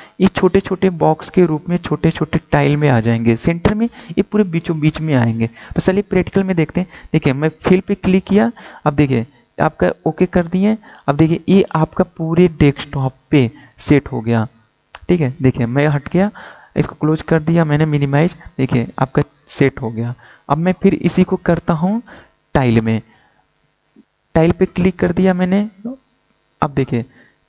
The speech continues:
ये आपका जो है, देखिए अब यहाँ पे देखिए दिखा रहा है एक ही में, लेकिन ये already हो चुका है। क्यों इसलिए नहीं दिखा रहा है, क्योंकि ये इमेज की size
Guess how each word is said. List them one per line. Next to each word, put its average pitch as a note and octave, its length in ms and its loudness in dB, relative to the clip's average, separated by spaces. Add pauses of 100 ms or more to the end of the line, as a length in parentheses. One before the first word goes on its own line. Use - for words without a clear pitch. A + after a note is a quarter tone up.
ये F#3+ 260 4
आपका E3+ 380 0
जो D#3 180 -4
है, E3+ 300 0 (480)
देखिए C3 320 0 (200)
अब F3+ 100 -2
यहाँ G#3 180 4
पे G#3+ 140 -2
देखिए F#3+ 300 2
दिखा D#3 440 -2
रहा F3+ 120 2
है G3+ 180 2 (220)
एक D#3+ 200 0
ही F3+ 100 2
में, F3 160 0 (280)
लेकिन G3+ 240 2
ये G3+ 100 4
already E3+ 400 2
हो D#3+ 180 0
चुका C3+ 300 -6
है। A#2+ 180 0
क्यों F#3+ 180 0 (460)
इसलिए G3+ 300 2
नहीं G3 180 2
दिखा D#3 340 2
रहा E3 100 2
है, F#3+ 80 -2 (220)
क्योंकि G3 220 2
ये G#3+ 180 4
इमेज E3+ 420 0
की F#3+ 120 0
size D#3 440 2